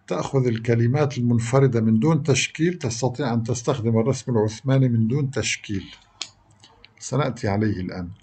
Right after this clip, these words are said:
طيب أنا أريد الس-، السورة مثلًا رقم، آه، سبعة وسبعين، ما هي؟ سورة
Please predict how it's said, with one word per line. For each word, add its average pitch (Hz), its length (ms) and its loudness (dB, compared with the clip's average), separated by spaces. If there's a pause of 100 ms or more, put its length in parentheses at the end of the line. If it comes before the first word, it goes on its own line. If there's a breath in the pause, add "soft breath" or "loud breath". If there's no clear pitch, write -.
(580 loud breath)
طيب 135 200 -2
أنا 180 160 0
أريد 165 540 0 (280)
الس-، - 360 -8 (160)
السورة 143 600 0
مثلًا 127 540 2
رقم، 131 480 2 (1200 soft breath)
آه، 110 460 0
سبعة 104 380 0
وسبعين، 98 500 -2
ما 107 180 4
هي؟ 104 260 0 (760)
سورة 151 320 0